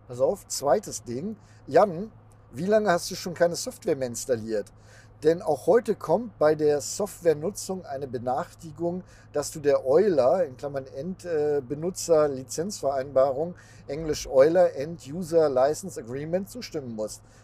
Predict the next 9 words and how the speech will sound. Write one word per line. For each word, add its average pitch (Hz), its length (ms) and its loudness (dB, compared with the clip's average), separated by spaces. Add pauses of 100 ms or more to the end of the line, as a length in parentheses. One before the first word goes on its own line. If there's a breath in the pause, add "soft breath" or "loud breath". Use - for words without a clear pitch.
Das 143 200 -4
hat, 147 360 -2
äh, 151 540 0
nach 139 280 -6
Windows 180 380 -6
fünfundneunzig 170 640 -6
nicht 165 160 -14
aufgehört.“ 123 580 -2 (480 loud breath)
Heinzig, 190 440 -2